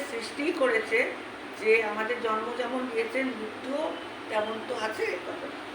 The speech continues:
যেখানে আমরা এসছি, ভালো কাজ করে যাব, আমাদের যে-, যেটুকু করণীয়, যেটুকু দরকার, সেটুকু করে যাব। আমরা creator versus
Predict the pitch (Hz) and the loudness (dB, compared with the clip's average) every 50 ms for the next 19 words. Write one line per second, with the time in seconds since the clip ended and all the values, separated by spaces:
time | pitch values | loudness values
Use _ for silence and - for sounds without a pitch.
0 | - - - - - 269 226 233 233 226 269 285 277 269 269 285 294 294 247 226 | -10 -10 -10 -10 -4 0 2 2 2 4 4 4 4 4 4 2 0 0 0 0
1 | 226 220 - - - 370 415 427 - - 233 240 262 294 302 294 - 254 254 254 | 0 -2 -4 -4 -2 0 0 0 2 2 2 4 6 4 4 4 2 2 2 2
2 | - - - 285 285 285 269 269 269 262 262 254 262 262 262 262 - - - - | 2 0 -4 -2 0 2 2 2 2 0 0 2 2 2 2 2 0 -4 -8 -10
3 | - - - - - - 208 214 220 233 240 233 240 247 240 220 - - 220 208 | -10 -10 -10 -8 -4 -2 0 2 2 2 2 4 4 4 2 2 -2 -2 0 0
4 | 202 - 214 220 214 220 - - - 247 240 226 - - 233 226 220 226 226 220 | 0 4 4 4 4 4 0 -4 -4 -4 -4 -4 -4 -2 0 2 2 2 2 0
5 | 233 233 233 233 226 220 220 220 214 214 - 226 220 220 214 - 226 214 214 214 | 0 0 2 0 0 0 0 0 0 0 -2 -4 -4 -6 -4 0 0 2 2 0
6 | 208 214 220 214 214 214 214 220 214 208 208 208 208 214 214 214 214 208 202 196 | 0 0 0 2 2 2 2 0 -2 -4 -4 -6 -6 -6 -4 -2 0 0 0 0
7 | 190 190 190 190 190 190 185 185 - - - - - - - - - - - - | -2 -2 -2 -2 -2 -4 -4 -6 -10 -10 -10 -10 -10 -10 -10 -10 -8 -4 0 0
8 | 220 233 254 277 285 285 285 - - 240 254 262 285 285 294 294 - 330 320 311 | 2 4 4 4 4 4 2 0 -4 -2 0 2 4 2 2 2 6 8 8 8
9 | 302 262 277 277 262 - - 320 311 | 8 6 4 4 4 2 -2 -4 -4